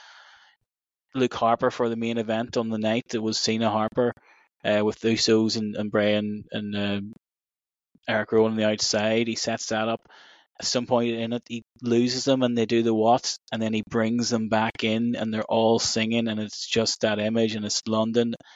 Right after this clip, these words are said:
And I was there, my wife was there. We brought a red camping lantern and we are like, I know our light is in the back corner at the far bit. We were right pretty much behind the, the curtain.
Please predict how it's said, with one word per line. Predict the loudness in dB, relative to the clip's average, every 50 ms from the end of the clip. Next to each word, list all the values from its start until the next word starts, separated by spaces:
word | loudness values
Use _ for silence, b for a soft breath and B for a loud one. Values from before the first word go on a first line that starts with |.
| B B B B B B B B _ _ _ _
And | -4 0 2
I | 2 2 2
was | 2 2 0 -2 -2
there, | 0 0 2 2 4 4 4 4 2 0
my | 0 -2 -2 -2
wife | -2 -2 -2 -2 -2 -2 -4 -4 -6
was | -4 -4 -4 -2
there. | -2 0 0 0 0 -2
We | -4 -6 -6 -8 -8 -8 -4
brought | -2 0 2 4 4 2 2 0 -8 _ _ -10
a | -8 -6 -6
red | -4 -4 -2 -2 0 0 2 0 0 0 -4 -10 _ -8
camping | -6 -4 -2 -2 -2 -2 -2 -2 -2 0 0 0 -2 -4 -6 -8 b b b b b b b b b b b _ _ _ _ _ -4
lantern | 0 0 2 2 2 0 -2 -4 -2 -2 -2 -2 -2 -6 -8 -12 -16 -20 _ _
and | -4 -4 -2 -2
we | -2 0 0
are | 0 0 0 0
like, | -2 -4 -6 -8 _ _ _ _ _
I | -4 -4 -2 -2
know | 0 0 2 2 2 2
our | 2 2 2
light | 0 0 -2 -4 -6 -6
is | -8 -8 -6 -8 -10 -8
in | -8 -6 -4
the | -4 -6 -2 0
back | 0 0 0 -2 -4
corner | -4 0 0 2 2 2 0
at | -2
the | -4 -8
far | -4 -2 0 2 2 2
bit. | 2 0 -2 0 -2
We | -4 -2
were | -2
right | -2 -2 -2 -4 -6 _ _
pretty | -8 -6 -4
much | -4 -4 -6 -6
behind | -8 -6 -4 -2 -2 -2 -2 -2 -2
the, | -2 -4 -4 -6 _ _ _
the | -12 -6
curtain. | -2 -2 -2 -2 -2 -8 -12